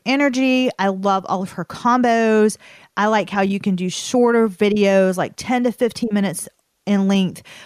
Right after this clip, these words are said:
when I'm crunched on time, or if I have a longer amount of time, you can do longer ones.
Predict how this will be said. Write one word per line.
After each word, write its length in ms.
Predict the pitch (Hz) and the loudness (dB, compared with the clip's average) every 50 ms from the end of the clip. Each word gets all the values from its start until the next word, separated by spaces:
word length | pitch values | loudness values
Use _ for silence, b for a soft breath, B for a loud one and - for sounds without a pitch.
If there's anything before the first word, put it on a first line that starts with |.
| B B | B B
when 140 | 208 202 196 | -2 -2 -2
I'm 80 | 180 | -2
crunched 360 | - - - 214 180 180 185 202 | -4 -2 -4 -2 -2 -2 -4 -4
on 120 | 190 170 | -4 -4
time, 280 | - 208 196 196 196 185 - | -2 -2 -2 -2 -2 -2 -2
or 480 | 262 311 320 277 247 233 226 233 - - | 0 2 2 4 4 2 2 0 -2 -4
if 140 | 220 - 208 | -6 -2 -2
I 80 | 190 | -2
have 200 | 196 202 190 190 | 0 0 -2 -2
a 40 | 196 | -2
longer 380 | 202 202 190 190 202 190 202 196 | -2 -2 -2 -2 -2 -2 -2 -2
amount 240 | 190 185 175 180 | -2 -2 -2 -4
of 40 | 180 | -6
time, 300 | - - 196 185 175 180 | -6 -4 -4 -2 -2 -2
you 80 | 175 - | -4 -4
can 140 | - 185 170 | -4 -4 -4
do 100 | 180 170 | -4 -2
longer 340 | 170 175 165 175 175 180 | -2 -2 -2 0 -2 -2
ones. 320 | 170 160 156 135 123 190 | -4 -4 -4 -6 -8 -10